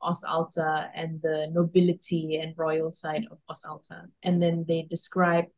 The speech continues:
how it changes into the dream city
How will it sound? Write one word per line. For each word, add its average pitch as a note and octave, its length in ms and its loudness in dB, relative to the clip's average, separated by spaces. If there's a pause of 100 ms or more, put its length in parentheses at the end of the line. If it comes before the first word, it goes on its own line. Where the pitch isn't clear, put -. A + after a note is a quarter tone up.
(600)
how D#3+ 520 2 (140)
it F3+ 160 0
changes F3+ 560 2
into E3+ 280 -4
the D#3+ 120 -6
dream E3 340 -12
city D#3 640 -10